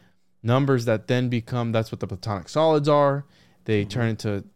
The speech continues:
Speaker 1: solids in some way or another, and they're just constantly, 'cause Plato was one of the first ones to talk about how you can break reality down into the smallest piece of, of matter until you couldn't
Speaker 2: Mm-hmm.
Speaker 1: break it down anymore. I mean, these
Speaker 2: Yeah,
Speaker 1: guys
Speaker 2: as
Speaker 1: are
Speaker 2: above,
Speaker 1: so,
Speaker 2: so below. As
Speaker 1: <laughs> they
Speaker 2: above,
Speaker 1: were
Speaker 2: so
Speaker 1: so
Speaker 2: below.
Speaker 1: ahead of their time, right? They were talking about things that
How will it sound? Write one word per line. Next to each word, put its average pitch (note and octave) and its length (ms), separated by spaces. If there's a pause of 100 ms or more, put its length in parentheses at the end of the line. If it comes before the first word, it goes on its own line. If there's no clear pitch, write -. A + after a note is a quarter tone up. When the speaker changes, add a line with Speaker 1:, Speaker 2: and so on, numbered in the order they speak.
(100)
Speaker 1:
solids D3 580
in C3+ 60
some C3+ 260
way C3+ 180
or C3 60
another, C3 340
and A#2+ 140
they're A2+ 100
just A2 160
constantly, A2 720 (760)
'cause A#2+ 220
Plato D3 380
was A2+ 100
one A#2+ 80
of A2+ 80
the A2 60
first A2+ 260
ones A#2 140
to A2 40
talk A2+ 280
about A2 240
how A#2 60
you A2+ 120
can G#2+ 160
break A2 300
reality G#2+ 360
down G#2+ 220
into G#2 300
the G2 80
smallest G2+ 480
piece G#2+ 180
of, F#2 160 (1300)
of G2 140
matter G#2+ 500 (440)
until A#2 200
you A2 80
couldn't A2 220
Speaker 2:
Mm-hmm. G2 80
Speaker 1:
break G#2+ 180
it F#2 60
down A#2 260
anymore. F2+ 420 (420)
I - 60
mean, B2 100
these D3+ 100
Speaker 2:
Yeah, - 60
Speaker 1:
guys B2 260
Speaker 2:
as A2 100
Speaker 1:
are A2 80
Speaker 2:
above, B2 180
Speaker 1:
so, A#2+ 100
Speaker 2:
so A2+ 40
below. A2+ 400
As G2+ 140
Speaker 1:
<laughs> - 0
they D#3 80
Speaker 2:
above, F3+ 200
Speaker 1:
were D3+ 80
Speaker 2:
so B2+ 100
Speaker 1:
so E3 100
Speaker 2:
below. D#3+ 100
Speaker 1:
ahead D#3 180
of D3 60
their C3 140
time, D3+ 360
right? A#2 160
They B2 100
were B2 140
talking B2+ 300
about A#2 240
things A#2+ 200
that A2 320